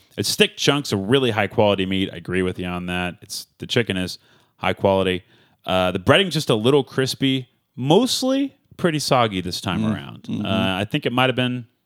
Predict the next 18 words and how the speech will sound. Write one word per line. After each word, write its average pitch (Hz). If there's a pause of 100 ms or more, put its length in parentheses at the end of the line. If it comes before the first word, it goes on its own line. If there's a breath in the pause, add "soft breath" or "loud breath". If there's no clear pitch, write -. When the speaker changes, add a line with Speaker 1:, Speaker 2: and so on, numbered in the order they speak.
(160)
Speaker 1:
might 120
have 123
been 113
sitting -
again 80 (480)
out 90
there. 87 (140)
'Cause -
again, 104
I 90
did, 87 (200)
I 107
did 98
take 90
bites 87
in 85
the 71
car. 85